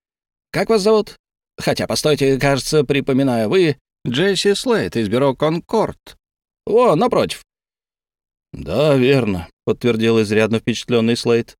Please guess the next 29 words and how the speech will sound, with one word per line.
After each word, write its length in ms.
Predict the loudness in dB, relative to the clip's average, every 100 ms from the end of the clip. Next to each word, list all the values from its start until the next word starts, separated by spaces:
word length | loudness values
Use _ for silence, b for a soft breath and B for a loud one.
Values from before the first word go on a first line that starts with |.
| _ _ _ _
«Что 220 | -4 -2
ж, 40 | 2
ладно, 520 | 2 2 2 2 0 _ _ _ _
за 200 | -2 0 2
дело», — 360 | 2 2 2 -2 _
объявил 420 | -2 0 0 0
мистер 340 | 2 0 -2 -2
Мэнвилл. 420 | 0 2 0 -2 _ _ _ -6
«Идёмте 500 | 0 2 2 0 0
ко 140 | 0
мне 220 | 2 0
в 40 | 0
кабинет. 800 | 0 2 2 0 -2 -6 -18 -20 _ _ _ _ _
Мисс 320 | -2 0 -2
Фрип 400 | 0 0 0 0
меня 500 | -4 -2 -2 -2 -4 0
не 200 | 2 2
беспокоить 960 | 0 -2 -2 -4 0 0 2 2 0 0
ни 240 | 2 2
по 220 | 2 0
какому 420 | 2 0 0 0
поводу», — 440 | 2 2 4 2 -6 _ _ _
бросил 560 | -2 0 0 -2 -4 -2
он 180 | -2 0
великолепно 640 | 0 -2 -2 -2 -2 -6
сконструированной 880 | -4 -6 -6 -6 -4 -2 -2 -2 -2
девице 540 | -4 -4 -6 -6 -8
за 120 | -6 -6
конторкой. 680 | -6 -8 -12 -16 -20 -20